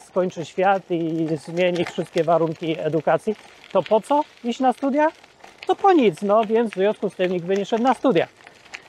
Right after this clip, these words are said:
E, pytanie, czy ktoś w to, e, wierzy w ogóle. Pierwsi chrześcijanie, otóż nieraz tak. Wielu z nich żyło tak,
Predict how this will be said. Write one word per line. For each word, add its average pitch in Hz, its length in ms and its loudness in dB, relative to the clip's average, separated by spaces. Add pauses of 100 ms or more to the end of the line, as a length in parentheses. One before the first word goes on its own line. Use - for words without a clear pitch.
(140)
E, 170 220 4
pytanie, 233 420 0
czy 208 200 2
ktoś 208 260 0
w - 100 -18
to, 202 260 4 (600)
e, 156 40 -8
wierzy 151 460 2
w 139 100 -8
ogóle. 139 420 -4 (100)
Pierwsi 294 300 -2
chrześcijanie, 226 600 0
otóż 208 440 -6
nieraz 208 460 0
tak. 170 260 -2 (540)
Wielu 269 260 4
z - 60 -14
nich 208 160 -2
żyło 214 300 4
tak, 170 300 2